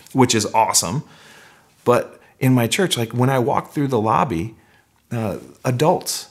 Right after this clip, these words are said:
you know, whether they were, they were seasoned citizens or just young adults, they knew, like, "Oh, hey, Mike, how you doing?" And they knew what was going in my life.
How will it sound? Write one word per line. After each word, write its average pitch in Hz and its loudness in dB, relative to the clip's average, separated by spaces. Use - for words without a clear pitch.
you 123 -2
know, 107 0
whether 110 4
they 104 4
were, 101 4
they 117 4
were 104 6
seasoned 165 4
citizens 165 2
or - 0
just 147 0
young 147 2
adults, 110 -4
they 127 0
knew, 147 4
like, 71 -6
"Oh, 180 2
hey, 202 0
Mike, 165 -2
how 190 -6
you 196 -2
doing?" 180 2
And 117 2
they 127 6
knew 180 8
what 202 6
was 139 0
going 139 2
in 131 2
my 117 2
life. 143 -2